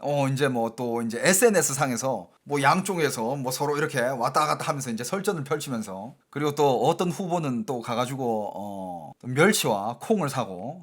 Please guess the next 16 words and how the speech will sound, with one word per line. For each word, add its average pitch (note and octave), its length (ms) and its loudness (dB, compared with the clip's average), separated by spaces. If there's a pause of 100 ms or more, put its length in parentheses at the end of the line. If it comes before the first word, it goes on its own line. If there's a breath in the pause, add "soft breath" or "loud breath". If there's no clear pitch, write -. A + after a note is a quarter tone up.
(160)
뭐 A2 100 -6
그런 E3 260 0
일들이 D3 280 -4
있었죠, C3 340 -8
그죠? F#2 300 -14 (200)
그런 D#4+ 300 0
상황에서 E3 680 -2
또 A#3 180 0
이게 C#3+ 140 -2
문제가 D3 340 -2
뭐가 C3 240 0
터졌냐면, C3 760 -8
이게 C#3+ 300 2 (360)
오늘 F#3 200 2
월요일이 F3 340 6
됐잖아요. A2 600 -4